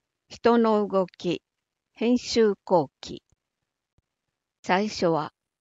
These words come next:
健康情報ボックス、歯科休日診療。診療時間、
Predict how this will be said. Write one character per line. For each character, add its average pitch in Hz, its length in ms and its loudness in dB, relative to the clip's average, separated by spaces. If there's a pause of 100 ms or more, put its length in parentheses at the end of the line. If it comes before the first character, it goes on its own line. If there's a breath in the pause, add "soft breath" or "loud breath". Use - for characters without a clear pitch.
(240)
健 247 220 -2
康 240 360 2
情 233 280 0
報 233 360 -2
ボ 208 180 -4
ッ - 20 -20 (120)
ク 175 120 -12
ス、 - 240 -14 (960)
歯 - 160 -14
科 220 200 -2
休 220 320 0
日 226 280 -6
診 185 460 -4
療。 151 220 -14 (920)
診 233 400 0
療 214 320 4
時 202 140 -6
間、 156 260 -8